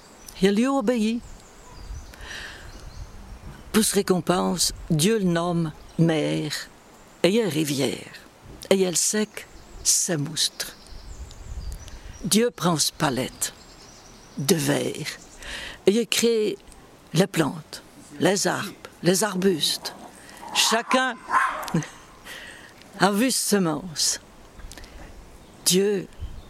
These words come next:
ravise son ouvrage, il est binès, et le troisième jour est août. Quatrième jour. Ah, et au Djerdu, il fait de la décoration. Allez,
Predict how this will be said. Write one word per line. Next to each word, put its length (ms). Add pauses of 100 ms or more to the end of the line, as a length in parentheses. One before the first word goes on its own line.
ravise 680
son 220
ouvrage, 880 (220)
il 180
est 140 (180)
binès, 580 (360)
et 40
le 60
troisième 540
jour 320 (380)
est 120
août. 360 (1900)
Quatrième 360
jour. 160 (640)
Ah, 120
et 80
au 80
Djerdu, 440
il 100
fait 160
de 100
la 80
décoration. 760 (1120)
Allez, 240